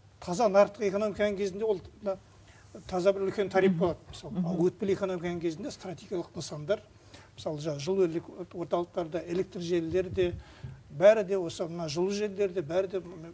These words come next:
Speaker 1: мемлекеттік жағы меншікте болу керек деген ойдамын мен.
Speaker 2: Мгм. Мархабат мырза, бір Т С-ті салуға қанша уақыт керек?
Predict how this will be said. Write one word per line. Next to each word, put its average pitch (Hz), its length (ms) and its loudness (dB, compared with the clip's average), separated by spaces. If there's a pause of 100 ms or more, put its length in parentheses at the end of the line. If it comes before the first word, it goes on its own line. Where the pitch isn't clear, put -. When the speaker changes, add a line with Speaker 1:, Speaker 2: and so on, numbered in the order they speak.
Speaker 1:
мемлекеттік 180 640 -2
жағы 160 240 -2 (500)
меншікте 180 400 -4
болу 165 180 -2
керек 151 220 -4
деген 160 180 -6
ойдамын 147 260 -6 (100)
мен. 190 100 0
Speaker 2:
Мгм. 190 220 0
Мархабат 196 400 4
мырза, 180 300 4
бір 190 200 6
Т 233 180 4
С-ті - 220 -6
салуға 196 560 0
қанша 214 300 -6
уақыт 240 320 -8
керек? 156 260 -8